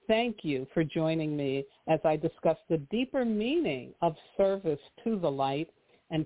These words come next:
tonight I'll focus on what supports us to be authentic light servers. But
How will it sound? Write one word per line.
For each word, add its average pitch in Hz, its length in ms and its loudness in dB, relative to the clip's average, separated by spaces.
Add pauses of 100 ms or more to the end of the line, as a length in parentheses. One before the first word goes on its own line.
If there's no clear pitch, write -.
tonight 170 560 2
I'll 208 300 2
focus 202 340 0
on 165 220 -2
what 160 160 -2 (100)
supports - 720 -4
us 131 240 0 (540)
to 247 100 4 (100)
be 151 380 0 (400)
authentic 165 880 -2 (180)
light 151 380 0 (180)
servers. 131 560 -6 (1800)
But 202 200 2